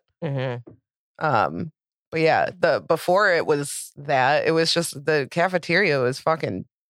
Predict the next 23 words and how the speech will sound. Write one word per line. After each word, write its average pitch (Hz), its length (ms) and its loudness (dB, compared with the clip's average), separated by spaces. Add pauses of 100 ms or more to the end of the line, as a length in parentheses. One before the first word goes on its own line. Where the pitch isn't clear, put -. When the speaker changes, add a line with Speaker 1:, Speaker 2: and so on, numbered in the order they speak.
Speaker 2:
kinda 160 280 -2
tiny. 147 500 -2 (380)
Speaker 1:
Yeah. 127 320 0 (420)
Speaker 2:
And 175 120 -2
actually, 208 420 2
I 180 40 0
feel 208 220 2
like 165 380 0 (580)
all 220 200 4
of 156 100 0
us, 147 320 2
me 175 240 2
and 165 280 0
all 175 120 4
my 160 140 2
brothers 135 360 2
went 139 160 -2
to 151 60 -2
that 123 240 2
school, 143 440 0 (600)
and 160 120 0
it 175 80 2
was 160 260 0